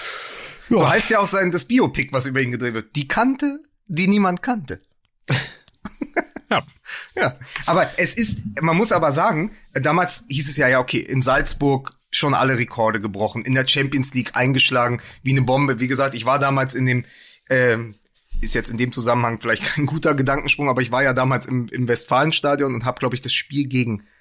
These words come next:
Speaker 1: Barca gesehen. Auf jeden Fall war ich im Champ-, bei Champions League dabei und dann wurde ja immer eingeblendet, wie es auf den anderen Plätzen steht. Und plötzlich Erling Haaland, von dem ich erst nur wusste, dass es halt der Sohn ist von Alf Inge,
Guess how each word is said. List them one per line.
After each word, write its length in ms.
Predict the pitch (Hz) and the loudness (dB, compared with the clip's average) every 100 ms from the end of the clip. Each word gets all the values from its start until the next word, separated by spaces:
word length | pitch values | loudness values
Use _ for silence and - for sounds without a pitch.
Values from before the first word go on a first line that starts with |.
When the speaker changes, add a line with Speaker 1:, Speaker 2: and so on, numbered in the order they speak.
| _ _ - _ _ | _ _ -20 _ _
Speaker 1:
Barca 400 | - 151 185 202 | -2 0 -2 -2
gesehen. 280 | 175 160 165 | -2 0 2
Auf 140 | 139 | 2
jeden 160 | 127 196 | 2 2
Fall 160 | 190 147 | 2 2
war 120 | 156 | 2
ich 80 | - | 0
im 120 | 135 | -2
Champ-, 220 | - 151 | -2 0
bei 160 | 135 139 | 0 0
Champions 300 | 170 180 156 | 0 0 0
League 80 | 156 | 0
dabei 200 | 147 151 | 2 2
und 80 | |
dann 140 | 139 131 | 2 2
wurde 180 | 160 165 | 4 4
ja 80 | 139 | 4
immer 180 | 139 | 2
eingeblendet, 720 | 110 151 160 139 147 147 135 - - | 2 2 0 2 2 2 0 -6 -8
wie 80 | 147 | -2
es 80 | 131 | 0
auf 120 | 135 | 0
den 140 | 143 | 0
anderen 260 | 117 165 143 | 2 2 2
Plätzen 300 | 143 131 131 | 0 -2 -4
steht. 260 | - 123 120 | -2 -2 -2
Und 100 | 113 | -2
plötzlich 420 | 139 135 143 - | -2 -2 -2 0
Erling 320 | 131 135 120 | 2 2 2
Haaland, 340 | 127 147 160 | 2 2 2
von 100 | 147 | 0
dem 140 | 135 139 | -2 -2
ich 200 | 135 113 | -4 -2
erst 220 | 135 135 | -2 0
nur 120 | 139 | -2
wusste, 260 | 139 143 147 | 0 -2 -2
dass 140 | 131 | -2
es 120 | 127 | -2
halt 160 | 127 123 | -2 0
der 80 | 123 | -2
Sohn 200 | 127 139 | 0 -2
ist 120 | 131 | -4
von 180 | 135 120 | -2 0
Alf 280 | 110 120 - | 0 0 0
Inge, 320 | 151 196 | 2 2